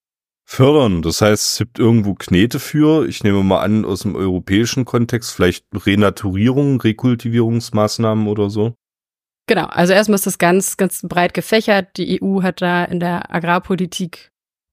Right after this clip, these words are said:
Speaker 2: als Beispiel, ähm, jetzt für die, für die Moore und für die Feuchtböden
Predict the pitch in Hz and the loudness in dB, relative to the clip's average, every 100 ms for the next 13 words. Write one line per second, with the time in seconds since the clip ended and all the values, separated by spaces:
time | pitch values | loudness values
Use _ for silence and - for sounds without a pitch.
0 | _ 190 - 175 180 - 185 165 165 _ | _ -4 0 2 2 0 0 2 0 _
1 | _ _ _ - 180 165 165 - 196 170 | _ _ _ -2 0 2 0 0 -2 0
2 | 165 160 - 170 170 175 208 185 165 170 | -2 -2 -4 0 2 4 4 2 0 -2
3 | 175 170 185 180 - 180 175 175 170 | -4 -2 0 -2 -2 0 2 2 0